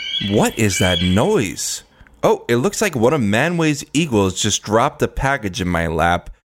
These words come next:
It's a tape recording labeled From the Misty Mountains.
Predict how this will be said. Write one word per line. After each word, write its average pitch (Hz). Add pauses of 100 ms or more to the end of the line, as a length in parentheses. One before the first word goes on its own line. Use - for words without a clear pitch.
(120)
It's 104
a 107
tape -
recording 95 (440)
labeled 113
From 160
the 151
Misty 139
Mountains. 104